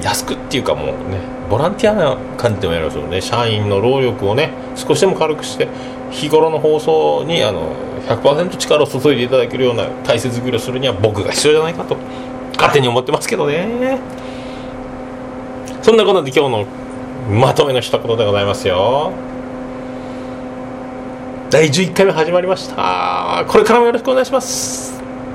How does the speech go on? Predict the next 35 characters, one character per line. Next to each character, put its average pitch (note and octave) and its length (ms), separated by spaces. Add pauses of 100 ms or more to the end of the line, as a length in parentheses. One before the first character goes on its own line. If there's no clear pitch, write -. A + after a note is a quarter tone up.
(1200)
ブ F#3+ 80
ロ A3+ 100
グ A3+ 80
も A3 100
移 G3 40
転 G#3 220
し A3 80
ま A#3 80
し - 80
た A#3 80
ん A3+ 60
で、 - 120 (3000)
ま C#3 120
と E3+ 100
め E3 80
て D#3+ 80
こ E3+ 100
れ E3 60
か E3+ 80
ら D3+ 80
聞 D#3 60
き E3 60
ま D#3 140
す C#3+ 100
よ。 F3+ 760
よ G3 60
ろ G3 60
し - 80
く G#3 60
お G3 40
願 F#3+ 100
い - 20
し F#3 80
ま A#3+ 800
す。 - 400